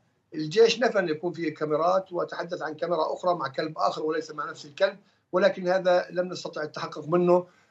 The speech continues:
آه، واعتمدنا أنه نفوا أنه في هناك، آه، تصوير. آه، ولكن، يعني، كل الأمور واردة طالما أن الجيش بيكذب في عملية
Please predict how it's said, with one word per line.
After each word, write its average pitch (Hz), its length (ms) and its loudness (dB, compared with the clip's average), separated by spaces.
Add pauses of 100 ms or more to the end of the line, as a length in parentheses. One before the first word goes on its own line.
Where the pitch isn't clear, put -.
(140)
آه، 151 480 4
واعتمدنا 175 600 0
أنه 160 180 -2
نفوا 180 280 2
أنه 156 140 -4
في 151 120 -8
هناك، 147 480 0 (300)
آه، 147 120 2
تصوير. 139 560 0 (480)
آه، 180 200 2
ولكن، 220 440 2
يعني، 185 240 2
كل 233 240 -4
الأمور 202 340 -2
واردة 180 500 4
طالما 202 360 -2
أن 180 100 -4
الجيش 175 340 -6
بيكذب 175 480 -2
في 165 360 -8
عملية 165 440 -4